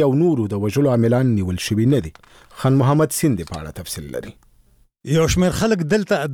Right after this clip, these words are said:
Speaker 2: د کابل ښار په زنبق څلور لارې کې راغونډ شوي چې درې کاله مخکې په کابل کې په یوه لاریون کې د وژل شوو لپاره عدالت وغواړي. دوی د سالم زدیار او د جنبش رستاخیز تغییر د نورو لاریون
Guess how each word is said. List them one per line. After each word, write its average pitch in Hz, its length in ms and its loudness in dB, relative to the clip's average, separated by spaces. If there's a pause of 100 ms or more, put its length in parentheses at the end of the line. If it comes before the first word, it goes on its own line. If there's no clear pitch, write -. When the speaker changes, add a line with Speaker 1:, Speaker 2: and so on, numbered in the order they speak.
Speaker 2:
د - 140 -6
کابل 165 320 0
ښار 180 260 0
په 151 140 0
زنبق 156 340 0
څلور 160 400 2
لارې 160 480 0
کې 156 60 0 (100)
راغونډ 139 340 0
شوي 165 240 0
چې 143 380 -4
درې 208 300 0
کاله 185 240 2
مخکې - 280 -4
په - 140 -2
کابل 156 240 0
کې 185 140 -4 (100)
په 156 100 2
یوه 156 300 2
لاریون 151 420 2
کې - 460 -8
د 151 100 2
وژل 156 380 0
شوو 233 320 2
لپاره 160 400 0 (220)
عدالت 151 500 0
وغواړي. 95 520 -2 (560)
دوی 196 260 4
د 190 140 2
سالم 175 360 2 (140)
زدیار 175 460 2
او 185 100 2 (140)
د 151 140 -2
جنبش 165 360 2 (240)
رستاخیز 156 720 0 (140)
تغییر 151 400 0 (240)
د 160 140 2
نورو 226 260 4 (240)
لاریون 170 420 2